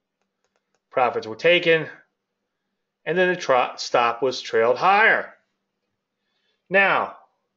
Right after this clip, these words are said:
this position took off and then died. Two weeks in the trade, three weeks in the trade, you're barely making any money. Tries to take off again and then dies.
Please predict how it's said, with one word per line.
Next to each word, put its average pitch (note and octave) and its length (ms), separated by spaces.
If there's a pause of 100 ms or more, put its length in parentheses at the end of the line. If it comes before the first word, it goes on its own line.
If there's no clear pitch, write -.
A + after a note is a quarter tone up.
(1160)
this F3 180
position E3+ 440
took F3 240
off E3 480
and D#3+ 180
then E3+ 300
died. B2+ 1080 (1500)
Two F3+ 160
weeks F#3 320
in F3+ 100
the F3 80
trade, F3 400
three E3 240
weeks E3 160
in F3 60
the E3+ 80
trade, E3 260
you're C#3 100
barely C#3 280
making C3+ 240
any C#3 160
money. D3+ 400 (1080)
Tries C3+ 280
to C3+ 80
take C#3 200
off D3 240
again D#3+ 420
and C#3 100
then C#3+ 180
dies. C#3 1080